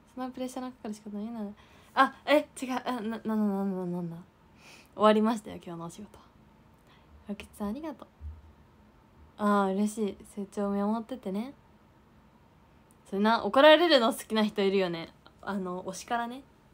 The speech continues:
ペンさん、ありがとう。スーパールさん、ありがとう。お、ゆ-、ゆうな殿、ゆうな殿呼びいいな。な、なんじゃみたいな感じね。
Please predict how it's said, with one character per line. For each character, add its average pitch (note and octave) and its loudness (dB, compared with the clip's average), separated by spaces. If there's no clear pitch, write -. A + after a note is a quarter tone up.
ペ A#3 -8
ン A3 -4
さ G#3 -4
ん、 - -4
あ F#3+ -4
り C4 -10
が F#4 -4
と - -10
う。 - -16
ス - -6
ー G3+ -6
パ G3+ 0
ー F#3+ -6
ル F#3 -10
さ F3+ -14
ん、 F3 -10
あ - -8
り A#3+ -8
が A4 -8
と - -18
う。 - -18
お、 B3 0
ゆ-、 D4 8
ゆ D#4+ 8
う - 4
な E4 8
殿、 A3 4
ゆ D4 4
う - 6
な G4 6
殿 E4+ 4
呼 F4 4
び D#4 4
い - 0
い C4 0
な。 F3+ -4
な、 G#3 0
な G3+ 0
ん G3+ -2
じ F3 -10
ゃ - -12
み - -18
た - -20
い - -20
な G#3 -18
感 F3 -14
じ E3+ -10
ね。 E3 -14